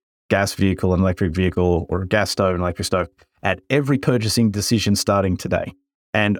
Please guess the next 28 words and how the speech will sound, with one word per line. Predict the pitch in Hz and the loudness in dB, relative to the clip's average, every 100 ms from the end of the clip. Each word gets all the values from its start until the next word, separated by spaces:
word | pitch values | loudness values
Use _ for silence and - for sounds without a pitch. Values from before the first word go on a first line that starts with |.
| - | 0
over | 127 131 117 104 | 2 2 0 0
twenty | 156 160 131 | 0 2 4
years | 117 113 104 | 4 4 2
on | 101 | 0
the | 95 | -2
time | - 123 120 | 0 0 0
frame | 117 104 | 0 -2
that | 92 | 0
governments | 101 90 92 87 | 0 0 -2 -4
can | - 95 | -4 -4
plan | - 110 101 | -2 0 0
and | 92 | -2
think | 104 95 | -2 -2
about | 92 87 | 0 0
budgets | 92 90 90 92 | 0 0 -2 -4
and | 90 | -2
money, | 87 87 90 _ - | -2 -2 -6 _ -2
they'd | 120 107 101 | 0 0 0
go | 143 139 | 0 2
into | 143 147 | 2 2
the | 123 | 2
red | 113 120 98 | 2 2 2
about | 98 95 | 2 0
twelve | - 117 113 101 | 0 2 2 2
billion | 110 104 98 | 2 2 2
dollars, | 98 113 165 175 - - _ _ _ _ _ | 4 2 2 -2 -10 -16 _ _ _ _ _
Australian | - 113 107 | -2 0 2
dollars, | 107 135 151 - | 2 2 0 -6